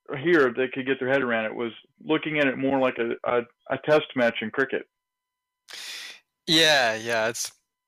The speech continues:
Speaker 2: somewhat analogous, but not quite. But yeah, somewhat.
Speaker 1: Hmm. And,
Speaker 2: So
Speaker 1: and I go, "Well, that would, Andrew would have to, to speak to that 'cause I've never played cricket. I have no idea how it works."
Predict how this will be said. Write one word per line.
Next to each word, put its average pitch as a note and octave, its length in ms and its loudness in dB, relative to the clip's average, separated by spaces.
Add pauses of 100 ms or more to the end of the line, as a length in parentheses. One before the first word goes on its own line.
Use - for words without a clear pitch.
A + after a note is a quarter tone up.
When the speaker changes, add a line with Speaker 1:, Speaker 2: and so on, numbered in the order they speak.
(100)
Speaker 2:
somewhat B2 480 -2
analogous, F2+ 680 -12 (120)
but G2 220 -8
not F#2+ 220 -10
quite. F#2 300 -8 (180)
But F#2+ 100 -2
yeah, E2+ 160 -4
somewhat. F#2+ 460 -6 (800)
Speaker 1:
Hmm. B2 220 -4 (1040)
And, C#3 180 2
Speaker 2:
So F3 100 2
Speaker 1:
and C#3 120 4
I C#3 120 4
go, C3 200 6
"Well, B2+ 220 6
that C#3 160 2
would, C3+ 200 2 (260)
Andrew C#3 320 4
would A#2 100 2
have A2+ 180 0
to, G#2+ 200 -2 (280)
to A2+ 160 -8
speak A#2+ 240 -2
to G#2 80 -4
that G#2+ 180 2
'cause A2 160 -6
I've A2+ 160 2 (100)
never A#2 220 -2
played A#2 240 0
cricket. A2+ 320 -2
I A2 180 0
have G#2+ 140 2
no A2 160 0
idea G#2+ 180 2
how G#2 220 2
it G#2 60 -2
works." G#2 280 -2